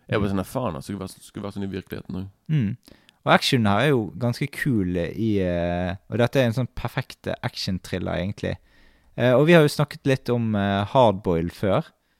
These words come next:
Speaker 1: Mm, mm.
Speaker 2: som har, eh, litt sånn samme type action, i hvert fall når det gjelder skytingen og sånt.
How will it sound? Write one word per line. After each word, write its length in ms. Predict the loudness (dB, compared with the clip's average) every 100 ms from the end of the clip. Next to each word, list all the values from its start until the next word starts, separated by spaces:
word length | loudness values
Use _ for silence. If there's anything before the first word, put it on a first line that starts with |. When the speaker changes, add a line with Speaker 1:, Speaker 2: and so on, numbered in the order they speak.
| -8
Speaker 1:
Mm, 220 | -6 -4
mm. 180 | -6 -12
Speaker 2:
som 260 | -2 0 2
har, 340 | 4 6 6
eh, 300 | 4 2 0
litt 380 | -4 -4 -2 -2
sånn 420 | 0 0 0 -2 -2
samme 880 | 0 2 2 2 2 4 2 2 0
type 540 | -2 -2 -2 -2 0 2 4 4 2 0 -2 -4
action, 380 | -4 -4 -4 0
i 40 |
hvert 120 | 0 0
fall 100 | -2
når 100 | 0
det 80 | 0
gjelder 340 | 2 0 0
skytingen 600 | -2 -4 -4 -4 -2 -2
og 40 | -2
sånt. 240 | -4 -8